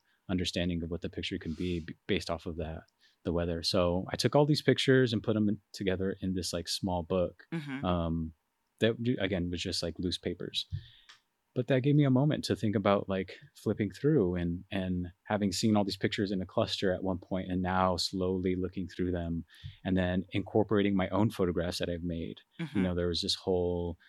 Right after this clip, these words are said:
Speaker 1: flattening of time and space that ha-, has been in-, interesting to me, but I hadn't seen in this way. And so I went on, um, after the residency to kind of try that, like, making those photographs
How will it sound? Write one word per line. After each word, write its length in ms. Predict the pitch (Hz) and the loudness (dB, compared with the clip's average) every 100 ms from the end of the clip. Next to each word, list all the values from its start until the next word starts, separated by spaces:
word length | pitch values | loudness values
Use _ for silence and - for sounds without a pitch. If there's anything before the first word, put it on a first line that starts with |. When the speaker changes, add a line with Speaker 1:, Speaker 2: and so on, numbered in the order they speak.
| _ | _
Speaker 1:
flattening 520 | - 113 92 92 92 87 | -2 2 2 0 -4 -4
of 100 | - | -4
time 560 | - 104 107 104 101 | 2 4 4 2 2
and 100 | 90 | 2
space 720 | 87 - 104 104 101 - - - | 0 4 8 8 6 0 -4 0
that 320 | 87 85 82 - _ _ _ _ _ - | 2 2 0 -6 _ _ _ _ _ -8
ha-, 140 | 90 - | -6 -4
has 180 | 90 | -4
been 260 | 92 92 90 | 0 2 2
in-, 120 | 90 - - | 0 -2 -4
interesting 440 | 98 - - 120 | -2 -2 -2 0
to 100 | 123 | 2
me, 160 | 120 123 | 2 2
but 160 | 104 | 2
I 80 | 95 | 2
hadn't 260 | 98 98 87 | 2 0 -2
seen 300 | - 92 87 | -2 -2 0
in 80 | |
this 220 | 85 85 - | -2 -4 0
way. 400 | 92 87 82 82 - _ _ | 2 2 -2 -8 -16 _ _
And 140 | 98 95 | -4 -2
so 160 | 101 | 4
I 140 | 90 92 | 4 6
went 200 | 90 101 | 4 4
on, 380 | 98 101 87 87 - | 4 4 2 -4 -8
um, 480 | 92 90 85 82 85 - - | -4 -2 -2 -4 -6 -8 2
after 300 | 104 - 117 | 2 4 4
the 80 | 104 | 6
residency 540 | 113 123 120 - 120 | 2 0 -2 0 0
to 160 | 110 95 - | 2 -4 -2
kind 120 | 104 | -2
of 80 | 90 | -2
try 320 | - 98 92 | -2 0 2
that, 220 | 90 - | 0 -2
like, 160 | 87 - - - | -8 -8 -10 -4
making 480 | 95 95 98 92 87 - _ _ - | -2 0 0 0 -2 -8 _ _ 2
those 200 | 98 101 | 2 4
photographs 480 | 104 95 92 85 | 2 4 2 0